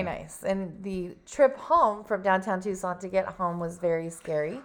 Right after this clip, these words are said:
Speaker 1: We all know Tucson drivers aren't very good, but when you mix that with rain, sleet, and snow and wind, um,
Speaker 2: It was pretty scary.
Speaker 1: it was pretty, uh,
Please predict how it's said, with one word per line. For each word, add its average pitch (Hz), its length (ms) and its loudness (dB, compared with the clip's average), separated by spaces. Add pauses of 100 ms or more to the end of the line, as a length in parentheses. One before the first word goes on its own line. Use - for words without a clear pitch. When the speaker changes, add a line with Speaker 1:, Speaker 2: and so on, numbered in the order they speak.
(140)
Speaker 1:
We 107 100 2
all 117 100 6
know 127 160 8
Tucson 113 440 2
drivers 101 420 2
aren't 104 200 0
very 101 220 6
good, 95 340 2
but 95 100 2
when 98 120 0
you 101 100 0
mix 107 260 -2
that 101 260 4
with 92 160 -2
rain, 98 420 -2
sleet, 98 520 -4
and 82 120 -12
snow 95 580 2
and 80 300 -6
wind, 85 480 0 (640)
um, 76 540 -6
Speaker 2:
It - 80 -20
was 185 80 -14
pretty 202 160 0
scary. 180 340 -6
Speaker 1:
it - 60 -8
was 85 120 -10
pretty, 95 300 -2
uh, 87 100 -2